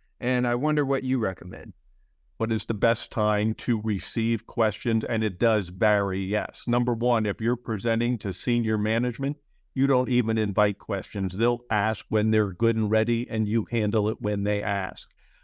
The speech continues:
Speaker 2: But just about any other audience, you can let them know when you'd like to receive questions. If it's a potential customer, I would say, "As you have questions, please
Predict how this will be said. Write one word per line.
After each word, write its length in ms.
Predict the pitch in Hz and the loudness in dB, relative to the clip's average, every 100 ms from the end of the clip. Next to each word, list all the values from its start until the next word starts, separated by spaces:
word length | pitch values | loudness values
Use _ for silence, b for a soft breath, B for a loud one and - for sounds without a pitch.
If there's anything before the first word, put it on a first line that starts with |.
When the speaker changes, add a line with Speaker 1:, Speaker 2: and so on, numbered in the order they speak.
| _ | _
Speaker 2:
But 180 | 127 120 | -2 2
just 200 | 233 302 | 2 2
about 280 | 240 170 143 | 2 2 2
any 280 | 147 156 147 | 0 2 2
other 240 | 123 117 107 | 0 -2 -2
audience, 580 | 117 120 113 101 98 - | 0 0 0 -2 -4 -8
you 260 | 127 127 165 | -6 -4 -4
can 420 | - 151 127 123 | -2 2 2 0
let 440 | 120 110 156 175 - | -4 0 0 0 0
them 340 | 131 123 117 | 0 2 0
know 540 | 120 147 117 104 101 - _ _ | 2 2 2 0 -4 -10 _ _
when 360 | - 110 127 131 | -6 0 2 2
you'd 260 | 123 127 113 | 2 0 2
like 240 | 107 101 | 0 0
to 100 | - | -4
receive 560 | 107 107 92 107 107 - | -2 -2 -2 -2 -2 -4
questions. 600 | - 127 131 - 95 175 - _ _ - | -4 -4 -4 -8 -12 -12 -20 _ _ -4
If 160 | 139 | -2
it's 180 | 139 - | -2 -2
a 80 | 135 | -2
potential 800 | - 135 - - 151 - 156 - | 0 -4 -2 -4 -2 -2 -2 -4
customer, 760 | - 170 160 - 143 104 92 - | -4 -4 -4 -4 -4 -4 -6 -8
I 160 | 117 113 | -2 -2
would 240 | 117 120 | 0 -2
say, 420 | - - 117 113 120 _ _ - | -2 0 0 0 -6 _ _ -2
"As 320 | 135 165 139 | 0 2 0
you 180 | 160 127 | -2 -2
have 340 | 147 139 - | 0 0 -2
questions, 600 | - 127 123 - 120 117 | -2 0 0 -2 -2 -2
please 540 | - - 120 117 113 | -8 -4 0 0 -2